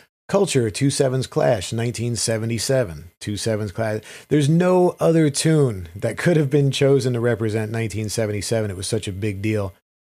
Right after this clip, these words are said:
And it was, this was actually a big deal. Like, people had to, people, like, closed their businesses and schools and stuff on that day because some people thought it was gonna be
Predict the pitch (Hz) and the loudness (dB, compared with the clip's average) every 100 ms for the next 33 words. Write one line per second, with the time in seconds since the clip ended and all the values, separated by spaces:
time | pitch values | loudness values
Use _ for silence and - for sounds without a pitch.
0 | - 131 160 170 147 202 233 196 165 175 | -2 2 4 4 2 0 0 0 0 0
1 | 131 117 135 120 131 120 113 - 170 175 | 0 2 0 2 2 2 -2 -2 -4 0
2 | 156 139 127 120 117 110 _ _ _ _ | 0 2 0 0 -2 -2 _ _ _ _
3 | _ - 165 - 143 123 - 135 143 117 | _ -8 -4 0 0 -2 -2 2 2 2
4 | 127 120 113 131 120 123 127 110 123 117 | 0 0 -2 -2 -2 0 0 0 0 0
5 | 107 113 110 107 - 131 131 113 113 - | -2 -4 -4 -6 -4 0 2 0 -2 -2
6 | 117 107 113 110 107 101 113 107 104 101 | -4 -2 -4 -2 -4 -4 -4 -2 -4 -4
7 | 104 95 - - _ _ _ _ _ - | -4 -4 -6 -10 _ _ _ _ _ -4
8 | 127 123 127 117 120 117 113 104 117 113 | -2 0 0 0 2 2 0 -4 -4 -4
9 | 113 113 110 | -2 -2 -2